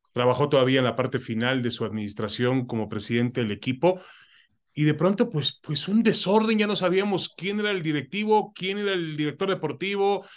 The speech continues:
si Óscar el Conejo Pérez tenía alguna atribución, finalmente se le nombró oficialmente director deportivo. ¿Por qué tanto relajo?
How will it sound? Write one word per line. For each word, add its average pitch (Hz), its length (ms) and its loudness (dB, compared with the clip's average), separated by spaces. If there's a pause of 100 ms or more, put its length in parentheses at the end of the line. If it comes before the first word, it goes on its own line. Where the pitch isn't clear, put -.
(140)
si 175 180 -2
Óscar 190 280 2
el 151 100 -4
Conejo 175 340 -2
Pérez 180 280 -2
tenía 170 260 -2
alguna 170 260 -2
atribución, 151 580 -6
finalmente 160 540 -4
se 151 160 -4
le 131 100 -2
nombró 135 300 -2
oficialmente 156 600 -4
director 127 280 -4
deportivo. 165 560 -4 (320)
¿Por 160 220 -4
qué 202 140 -2
tanto 196 360 0
relajo? 165 760 0